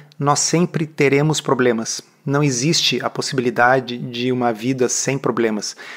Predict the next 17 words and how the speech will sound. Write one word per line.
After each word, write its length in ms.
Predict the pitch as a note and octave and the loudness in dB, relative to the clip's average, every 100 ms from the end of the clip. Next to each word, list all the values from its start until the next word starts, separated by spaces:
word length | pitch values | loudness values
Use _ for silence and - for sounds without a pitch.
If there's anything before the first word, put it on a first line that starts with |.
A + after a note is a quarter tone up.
| - - | -16 -6
E 60 | |
mais 280 | B2 C3+ D#3+ | 2 4 4
do 80 | D3 | -2
que 220 | - C3+ | -2 -2
isso, 220 | C3+ - | -2 -4
quando 260 | B2+ C3 C3 | -4 -2 0
você 480 | C3 B2+ - C#3 C#3+ | 0 -2 0 2 2
soluciona 580 | - D3 C3+ - D#3 | 0 -2 -2 0 2
um 60 | F3 | 2
problema, 400 | D3+ B2 C#3 E3 | 2 2 2 0
você 300 | D#3 D3 D3+ | -2 -2 0
já 120 | C#3+ | 0
está 280 | C#3 - D3+ | 0 0 0
começando 560 | D3 E3 D3 - D#3 E3 | 2 0 0 -2 0 0
o 60 | |
próximo 680 | - D3 C3+ C#3 - A#2 A2 | 2 6 6 6 -2 -6 -6
problema. 480 | - B2+ B2 A2+ A2 | 0 2 2 2 -2